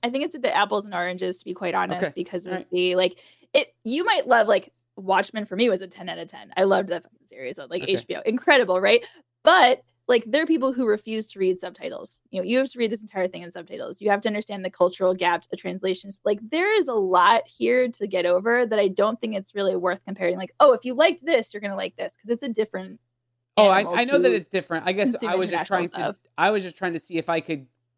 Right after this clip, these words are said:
Speaker 2: if you and I were on the same page in terms of American taste, so that I would know, "Oh, this seems like this
Speaker 1: Mm.
Speaker 2: could, like, I can trust her opinion." <laughs> Like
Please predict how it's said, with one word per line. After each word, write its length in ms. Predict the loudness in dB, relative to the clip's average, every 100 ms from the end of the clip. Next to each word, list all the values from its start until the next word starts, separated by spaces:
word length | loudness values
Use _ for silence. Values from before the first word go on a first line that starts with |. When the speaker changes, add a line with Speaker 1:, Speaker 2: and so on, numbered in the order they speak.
| _
Speaker 2:
if 160 | -16 -8
you 160 | -4 -4
and 100 | -2
I 220 | -4 -2
were 160 | -2
on 80 | -4
the 80 | -4
same 260 | -6 -6 -4
page 300 | -4 -6 -6
in 100 | -6
terms 260 | -6 -4
of 200 | -4 -6 -10
American 840 | -8 -6 -6 -4 -4 -4 -6 -8
taste, 400 | -8 -10 -10 -14
so 60 | -6
that 100 | -2
I 100 | -2
would 140 | -4
know, 180 | -4 -4 0
"Oh, 180 | 0
this 280 | 0 -2 0
seems 160 | -2 -2
like 140 | -4
this 160 | -4 -6
Speaker 1:
Mm. 100 | -6
Speaker 2:
could, 380 | -2 0 0 -4 _ _ _ _ _ _ _ _ _ 0
like, 180 | 2
I 140 | 2 2
can 200 | 0 -2
trust 360 | 0 0 0
her 100 | -2
opinion." 460 | -2 -2 -4 -4 -8
<laughs> 60 | -14 -16 -20 2 2 4 -2 0
Like 260 | -2 -2